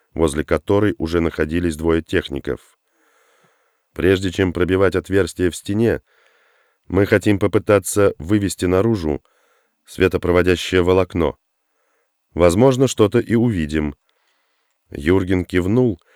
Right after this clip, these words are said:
и один из техников резким коротким ударом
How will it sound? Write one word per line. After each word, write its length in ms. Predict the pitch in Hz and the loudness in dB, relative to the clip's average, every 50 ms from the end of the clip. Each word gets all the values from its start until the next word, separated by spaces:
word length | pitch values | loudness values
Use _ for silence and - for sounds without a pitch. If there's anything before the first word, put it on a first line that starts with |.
| _ _ _ _ _ _ _ | _ _ _ _ _ _ _
и 80 | - 85 | 0 2
один 300 | 87 87 104 123 123 117 | 2 4 2 2 2 0
из 140 | 104 - - | 0 -2 0
техников 720 | - 139 123 - - 98 87 - 80 73 - - - _ _ _ _ - | 2 2 2 2 0 -4 -4 -2 -4 -6 -6 -8 -18 _ _ _ _ -6
резким 520 | 76 78 95 117 110 - - - 90 80 | -6 -2 0 0 0 0 -2 -4 -4 -4
коротким 560 | - 87 92 104 104 95 - - 92 90 - - | 0 0 2 2 2 0 -2 -4 -4 -2 -2 -2
ударом 640 | 87 98 98 117 120 117 107 87 71 67 64 - | -4 -4 0 2 2 2 2 2 0 -2 -4 -8